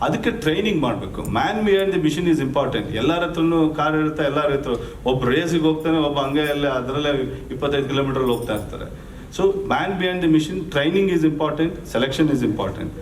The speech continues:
ಆ ಟ್ರೈನಿಂಗಿಗೆ ನಾವೆಲ್ಲ ಯು ಎಸ್ಗೆ ಮತ್ತೆ ಇದಕ್ಕೆ ಹೋಗ್ತಾ ಇದ್ವಿ. ಅಲ್ಲಿ ಹೋದ್ರೆ ಅಂದ್ರೆ ಅಲ್ಲಿ number of cases ಕಮ್ಮಿ ಇರುತ್ತೆ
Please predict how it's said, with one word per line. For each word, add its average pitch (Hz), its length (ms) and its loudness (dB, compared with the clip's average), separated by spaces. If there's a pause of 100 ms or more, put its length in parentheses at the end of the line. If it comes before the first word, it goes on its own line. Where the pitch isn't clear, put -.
(400)
ಆ - 160 0
ಟ್ರೈನಿಂಗಿಗೆ 202 680 -2
ನಾವೆಲ್ಲ 175 300 0
ಯು 175 320 2
ಎಸ್ಗೆ 190 240 0
ಮತ್ತೆ 160 680 0
ಇದಕ್ಕೆ 151 220 -2
ಹೋಗ್ತಾ 123 300 -2
ಇದ್ವಿ. 95 220 -8 (420)
ಅಲ್ಲಿ 214 260 0
ಹೋದ್ರೆ 208 260 0
ಅಂದ್ರೆ 190 260 -2
ಅಲ್ಲಿ 185 240 -2
number 156 200 0
of 170 80 -2
cases 165 580 -2
ಕಮ್ಮಿ 143 220 0
ಇರುತ್ತೆ 120 500 -2